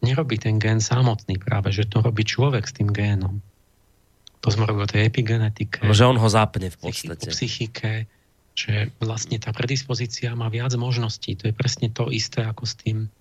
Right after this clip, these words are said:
Speaker 1: s tým adrenalínom, že adrenalín je predispozícia k niečomu, má to svoj určitý tento zameranie, ale tam je stále ešte viac možností. Čiže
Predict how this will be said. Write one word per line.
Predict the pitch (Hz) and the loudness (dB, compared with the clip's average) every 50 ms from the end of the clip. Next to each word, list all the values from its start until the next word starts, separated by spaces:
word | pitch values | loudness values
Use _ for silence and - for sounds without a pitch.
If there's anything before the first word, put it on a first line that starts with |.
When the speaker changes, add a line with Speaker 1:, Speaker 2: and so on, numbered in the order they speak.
| _ _ _ _ _ | _ _ _ _ _
Speaker 1:
s | _ - - | _ -14 -6
tým | - 107 104 104 | -4 -4 -2 -2
adrenalínom, | 123 - - 123 113 104 98 95 95 95 95 95 95 95 | -4 -4 -4 -4 -4 -4 -6 -4 -4 -4 -4 -4 -2 -2
že | 98 95 101 | -2 0 -2
adrenalín | 110 - - 117 113 113 113 113 113 110 | 0 0 0 0 2 0 0 0 0 0
je | 107 | 0
predispozícia | 104 - - - 123 110 110 - 117 104 110 107 - - 110 104 | -2 -2 -2 0 0 -2 0 0 0 0 0 0 0 0 0 0
k | 104 - | 2 2
niečomu, | 104 104 104 104 - - 107 104 107 113 123 131 131 - _ _ _ _ _ _ _ _ _ _ _ 135 | 2 2 2 2 2 0 0 0 0 0 0 -2 -4 -8 _ _ _ _ _ _ _ _ _ _ _ 0
má | 107 110 110 | 0 0 0
to | - - 113 | -2 -2 -4
svoj | - - - 110 110 113 110 110 - - | -4 -2 -2 0 0 0 0 -2 0 0
určitý | 117 110 110 - - 113 - - 113 107 - | 0 0 0 0 -2 -2 -2 -2 -2 -2 0
tento | - 113 104 101 101 104 104 - - - 104 | 0 0 0 0 0 -4 -6 -6 -4 -2 -2
zameranie, | 101 104 98 101 104 101 101 101 98 98 101 110 117 131 147 151 135 - - _ _ _ _ _ _ _ _ - | 0 0 0 0 0 2 2 2 0 0 0 2 2 2 2 0 -2 -6 -12 _ _ _ _ _ _ _ _ -6
ale | - - 110 110 107 | 0 2 2 2 4
tam | - 117 113 117 117 | 4 4 4 4 2
je | |
stále | 110 - - 123 123 131 139 143 143 139 | 2 2 2 2 2 4 2 2 2 2
ešte | 123 - - - 120 110 | 0 -2 0 0 0 0
viac | 120 120 123 131 123 | 0 0 0 0 0
možností. | 120 120 117 110 - 113 107 - - - - 101 | 0 0 0 0 0 -2 -2 -2 -4 -4 -4 -4
Čiže | 95 - - 113 98 101 104 104 104 | -4 -2 0 0 2 2 2 2 0